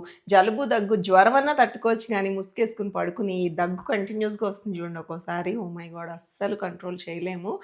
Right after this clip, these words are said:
So, అలాంటి వాళ్ళకి చాలా చాలా బెనిఫిట్ అవుతుంది. సరే, ఈ మూడు పండ్ల బెనిఫిట్స్ అయితే మనం మాట్లాడేసుకున్నాం కదండి.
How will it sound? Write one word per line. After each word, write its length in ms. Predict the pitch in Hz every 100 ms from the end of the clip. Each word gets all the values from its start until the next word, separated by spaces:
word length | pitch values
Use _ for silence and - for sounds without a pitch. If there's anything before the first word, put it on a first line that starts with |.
| - - _
So, 120 | - 190
అలాంటి 360 | 180 202 233
వాళ్ళకి 460 | 226 196 196 427 -
చాలా 220 | 185 180
చాలా 200 | 190 220
బెనిఫిట్ 380 | 202 185 175 156
అవుతుంది. 320 | 156 165 196 - -
సరే, 300 | - 247 254 254
ఈ 40 | 262
మూడు 560 | 277 294 330 339 302 -
పండ్ల 320 | 247 247 262
బెనిఫిట్స్ 440 | 233 226 247 -
అయితే 180 | 226 247
మనం 220 | 226 208
మాట్లాడేసుకున్నాం 800 | 190 185 220 214 214 220 196 196
కదండి. 380 | 185 185 214